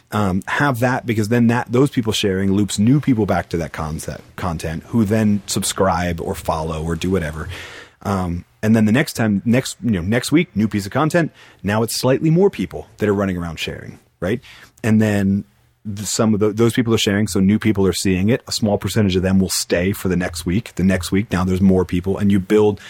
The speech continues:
My friend Tim Grahl actually calls this the connection system, right? There's three phases. It starts with that content, but you also gotta take care of that shareability piece, which means you have to know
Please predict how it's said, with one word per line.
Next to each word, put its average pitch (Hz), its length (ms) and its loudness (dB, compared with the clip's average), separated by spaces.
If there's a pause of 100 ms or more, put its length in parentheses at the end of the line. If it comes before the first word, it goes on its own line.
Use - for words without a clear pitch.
(240)
My 113 100 2
friend 143 240 2
Tim 120 200 2
Grahl 107 220 2
actually 95 240 -6
calls 101 360 -2
this 92 240 -2
the - 80 -8
connection 92 560 -4
system, 67 420 -8
right? 85 160 -6
There's 87 240 -6 (440)
three 123 180 6
phases. 95 420 2
It 90 100 -6
starts 120 300 0
with 110 100 -4
that 101 140 -2
content, 98 440 -2
but - 160 -6
you 98 120 -4 (300)
also 127 320 0
gotta 110 220 0
take 104 200 -4
care 98 180 -4
of 90 80 -2
that 92 120 -6
shareability 101 640 0
piece, 87 360 -8 (340)
which - 160 -4
means 101 160 2
you 90 60 -2
have 92 180 0
to 104 100 0
know 85 320 0